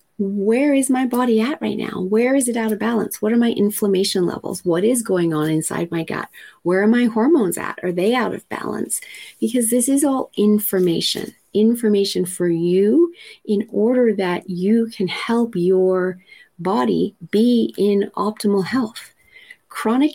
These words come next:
illness is running rampant in our world today, and too many people are being told that it's a life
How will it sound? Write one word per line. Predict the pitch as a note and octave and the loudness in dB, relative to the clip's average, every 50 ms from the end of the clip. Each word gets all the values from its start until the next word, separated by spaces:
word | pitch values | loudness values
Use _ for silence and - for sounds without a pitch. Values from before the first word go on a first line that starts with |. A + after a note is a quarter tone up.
| - | 0
illness | - G#3 G#3 G#3+ A3 A3 A3 - | 0 2 4 4 4 2 2 0
is | G3+ G3 - | -2 -2 -2
running | G3 F#3+ F#3+ F3+ F3+ F3+ F3+ | 0 0 2 2 2 2 0
rampant | F3+ F3+ F#3 G3 G3+ G3+ G#3+ G3 F#3 - | 0 0 0 0 0 0 0 0 0 0
in | F3 F3+ F#3 | 0 0 0
our | F3 E3+ | 0 0
world | E3 E3+ D#3 E3 E3+ | 0 0 -2 -2 -4
today, | - F3 - B1 B1 A1 - - _ | -4 -4 -4 -2 -4 -4 -6 -8 _
and | F3+ F#3 - | -8 -6 -6
too | - - B3 B3+ | -2 0 2 4
many | B3 B3 A#3+ A#3 | 4 4 4 2
people | A3+ - A3 A3 A3 G#3+ G3+ | 2 2 -2 0 2 2 0
are | G3 F#3 | 0 2
being | F#3 F#3 F3+ F3+ - | 2 2 2 2 0
told | - F#3+ F#3 F#3 F3+ | 0 0 0 0 0
that | F#3 E3+ | 0 0
it's | E3+ E3 - - | 0 0 0 -2
a | F#3 E3+ E3+ - _ _ _ _ | -4 -4 -6 -8 _ _ _ _
life | F#3+ F3 E3+ E3 E3+ F3+ F3 - - | 0 0 2 2 0 -2 -4 -6 -12